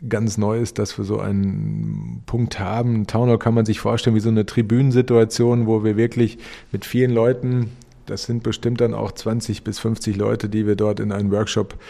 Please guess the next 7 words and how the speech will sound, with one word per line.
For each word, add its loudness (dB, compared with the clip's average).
verpacken 0
können, 2
wo -2
wir 0
coole -2
Moderationen, 0
äh, -2